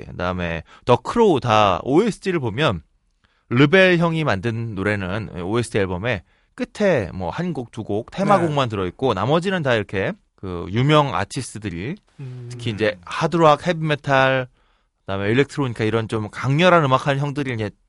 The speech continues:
Speaker 1: 총출동한, 아, 황혼에서 새벽까지는 좀 다양하죠. 락큰롤부터 헤비메탈까지 쭉 다양한데 어쨌든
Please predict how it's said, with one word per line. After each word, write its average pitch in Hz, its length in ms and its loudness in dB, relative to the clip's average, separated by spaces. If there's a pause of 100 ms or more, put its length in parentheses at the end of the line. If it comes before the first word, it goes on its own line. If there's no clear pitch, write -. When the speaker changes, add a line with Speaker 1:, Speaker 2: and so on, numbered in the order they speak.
(300)
Speaker 1:
총출동한, 147 760 -6
아, 90 240 0 (300)
황혼에서 254 480 4
새벽까지는 180 480 2
좀 180 100 -2
다양하죠. 117 640 0 (300)
락큰롤부터 117 800 2
헤비메탈까지 117 680 -4
쭉 - 180 -6
다양한데 104 520 -2
어쨌든 85 560 -8